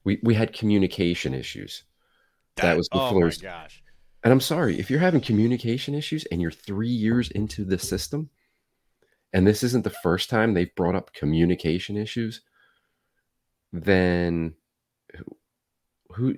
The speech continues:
Speaker 1: like,
Speaker 2: That's
Speaker 1: what's
Speaker 2: on coaching.
Speaker 1: That's on your coach.
Speaker 2: Right?
Speaker 1: You've had the same coach for, and he's still having communication problems?
Speaker 2: Like,
Speaker 1: Like,
Speaker 2: if you, if you're the coach putting that on the player, you're a bad leader, man.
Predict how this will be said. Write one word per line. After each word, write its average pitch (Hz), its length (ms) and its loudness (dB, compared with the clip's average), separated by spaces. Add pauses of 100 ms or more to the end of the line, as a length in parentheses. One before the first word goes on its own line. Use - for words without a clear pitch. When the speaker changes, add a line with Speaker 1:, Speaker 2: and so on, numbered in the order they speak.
Speaker 1:
like, 101 220 0 (520)
Speaker 2:
That's 185 240 -4
Speaker 1:
what's 175 260 0
Speaker 2:
on - 20 -
coaching. 123 520 -8
Speaker 1:
That's 110 260 8
on 123 140 6
your 107 120 2
coach. - 160 -4
Speaker 2:
Right? 127 200 -2
Speaker 1:
You've 98 160 -2
had 123 140 4
the 107 80 -2
same 117 220 0
coach - 340 -2
for, 104 140 -8 (180)
and 95 120 4
he's 98 120 2
still 107 200 -2
having 131 240 -2
communication 156 600 -2
problems? 156 420 -8 (440)
Speaker 2:
Like, 120 240 -8
Speaker 1:
Like, 110 180 6
Speaker 2:
if 107 100 -4
you, 160 200 -12 (160)
if 139 180 -14
you're 190 200 -4
the 202 100 -4
coach - 520 -8 (120)
putting 143 380 -4
that 127 180 -8
on 131 140 -8
the 120 80 -8
player, 104 380 -8
you're 135 240 -6
a 220 40 -6
bad 170 340 0
leader, 127 400 -8
man. 92 460 -12